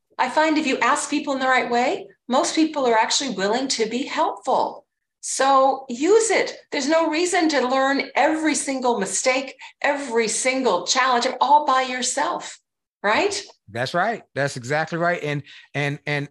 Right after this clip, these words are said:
Speaker 2: and ask for help. Les Brown says it like this, "Asking for help does not make you weak. It helps to keep you strong." And that's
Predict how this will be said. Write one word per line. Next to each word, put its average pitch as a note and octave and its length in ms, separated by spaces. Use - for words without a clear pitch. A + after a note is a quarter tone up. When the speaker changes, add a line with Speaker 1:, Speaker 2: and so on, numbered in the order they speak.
Speaker 2:
and D#3 200
ask G3+ 320
for F3+ 80
help. E3 300
Les F#3+ 340
Brown F#3+ 300
says D#3 220
it C#3+ 60
like C#3 280
this, B2+ 300
"Asking G#3 400
for E3 160
help D3 260
does B2+ 160
not C#3+ 220
make C3+ 240
you B2+ 120
weak. A#2+ 360
It A2 120
helps D#3 220
to - 80
keep B2+ 260
you A2 60
strong." F2+ 520
And C#3+ 180
that's B2+ 40